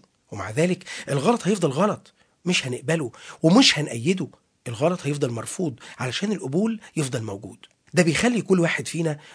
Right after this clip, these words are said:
مش يقول إنه مسؤول عن التاني في العلاقة، لأ، مسؤول قدام التاني عن نفسه هو،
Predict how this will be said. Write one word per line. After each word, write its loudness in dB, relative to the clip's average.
مش 6
يقول -2
إنه -4
مسؤول -2
عن -2
التاني -2
في -10
العلاقة، -8
لأ، -2
مسؤول -2
قدام 4
التاني -8
عن -8
نفسه -4
هو، 0